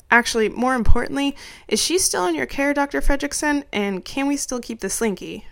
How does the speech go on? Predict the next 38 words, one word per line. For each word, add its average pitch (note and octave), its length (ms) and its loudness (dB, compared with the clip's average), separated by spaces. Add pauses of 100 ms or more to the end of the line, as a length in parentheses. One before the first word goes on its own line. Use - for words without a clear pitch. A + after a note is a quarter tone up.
(140)
Ruby G#3 360 2
actually F3+ 500 -4 (120)
interjected F#3 680 -4
quickly, A3 460 -2 (540)
and A3 200 0
that C#4+ 200 0
kinda A#3 640 0
caught F3 360 -6
Maya F3 260 -4
off E3+ 280 -8
guard. - 360 -6 (720)
But G3+ 400 2
it G#3+ 440 -2
gave A3 220 0
her A#3+ 140 6
a A#3 80 0
chance G3 420 -6
to - 120 -12
give F#3+ 260 -8
pause F3 480 -6
and E3+ 260 -10 (520)
give G#3 160 -4
a G#3 60 -4
little F#3+ 200 -2
bit F3 120 -2
of E3+ 100 -4
levity F3 420 -4
as - 400 -8 (160)
all G3 200 -2
of G3 80 -8
them F#3 200 -4
laughed F3+ 360 -4
for - 220 -8
a G3 100 -6
second - 380 -4
in E3+ 100 -8
the E3+ 100 -6
room. F3 320 -8